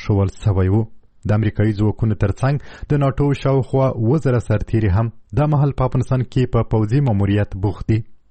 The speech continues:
د هغې موافقې له مخې چې د دوه زره شلم میلادي کال د فبروري میاشتې پر نهه ویشتمه د طالبانو او د پخواني ولسمشر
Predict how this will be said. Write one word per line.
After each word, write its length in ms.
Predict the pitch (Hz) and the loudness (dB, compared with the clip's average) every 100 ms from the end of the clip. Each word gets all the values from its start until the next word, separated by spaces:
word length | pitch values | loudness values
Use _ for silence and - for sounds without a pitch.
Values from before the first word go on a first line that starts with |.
| - | -4
د 80 | 104 | 0
هغې 200 | 101 104 107 | 0 0 0
موافقې 360 | 101 - - 101 | 0 -2 -2 0
له 80 | |
مخې 220 | 104 139 139 | 0 0 -2
چې 100 | - 131 - - - - | -2 -4 -4 -20 -20 -6
د 80 | 131 | -4
دوه 140 | 120 139 | 0 0
زره 160 | 131 127 | 0 -2
شلم 180 | - 147 | -2 -2
میلادي 200 | 143 101 98 | 0 0 -2
کال 160 | 101 98 - - _ _ 101 | -2 -2 -6 -20 _ _ -4
د 120 | 107 | -2
فبروري 340 | 127 113 104 110 113 | 0 0 0 2 2
میاشتې 420 | 107 - - 107 | 0 -2 -2 -2
پر 100 | 101 104 | 0 0
نهه 180 | 95 | 0
ویشتمه 380 | 92 - 139 139 123 - - - - | -2 -2 -2 -2 -4 -10 -20 -10 -4
د 120 | 139 | -2
طالبانو 400 | 143 131 151 156 123 | 0 0 0 0 0
او 60 | 127 | 0
د 80 | 123 - | -2 -4
پخواني 300 | - 113 117 | -2 0 0
ولسمشر 640 | 110 101 113 113 - 113 | 0 0 0 -2 -2 -4